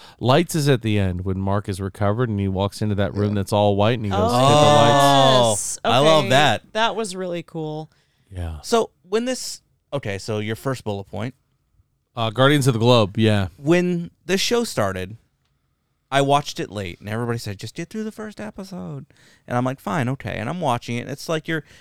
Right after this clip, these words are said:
Speaker 4: your prototypical superhero
Speaker 3: Your
Speaker 4: story.
Speaker 3: Justice League-ish
Speaker 4: But then when I started
Speaker 3: series.
Speaker 4: seeing fake Justice League characters, I'm like,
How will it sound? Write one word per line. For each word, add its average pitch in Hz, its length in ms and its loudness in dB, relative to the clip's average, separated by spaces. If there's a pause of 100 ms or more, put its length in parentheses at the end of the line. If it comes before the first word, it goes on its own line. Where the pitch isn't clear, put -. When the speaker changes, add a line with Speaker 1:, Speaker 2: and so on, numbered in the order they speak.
(120)
Speaker 4:
your 151 80 -6
prototypical 160 680 0
superhero 120 480 -4
Speaker 3:
Your - 100 2
Speaker 4:
story. 220 200 0
Speaker 3:
Justice 208 320 -4
League-ish 190 720 -4
Speaker 4:
But 196 200 4
then 208 160 2
when 196 100 2
I 185 60 2
started 190 240 0
Speaker 3:
series. 190 100 -2
Speaker 4:
seeing 180 220 2
fake 156 400 -2
Justice 151 420 -2
League 123 140 -4
characters, 107 420 -4
I'm 101 140 -6
like, 98 300 -10